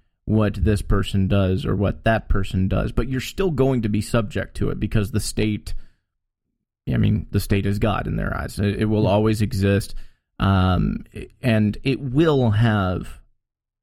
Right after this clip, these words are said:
Speaker 1: control over you that you will abide by, uh, from a state of, uh, distress. And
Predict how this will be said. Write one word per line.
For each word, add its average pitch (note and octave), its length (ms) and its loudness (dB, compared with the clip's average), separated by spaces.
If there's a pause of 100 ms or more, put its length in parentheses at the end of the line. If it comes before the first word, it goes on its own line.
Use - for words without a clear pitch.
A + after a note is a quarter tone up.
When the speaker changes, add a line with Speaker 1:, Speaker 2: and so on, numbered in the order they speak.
(460)
Speaker 1:
control B2+ 600 2
over A2+ 260 2
you G#2+ 300 -2
that - 180 -2
you B2 220 2
will B2+ 320 2
abide G#2 460 2
by, F#2+ 480 0 (100)
uh, G2 240 -2 (180)
from G2+ 200 0
a G2 80 -2
state G#2 380 -2
of, G#2 580 -2
uh, G#2+ 240 -2
distress. - 560 -4 (800)
And G2+ 640 2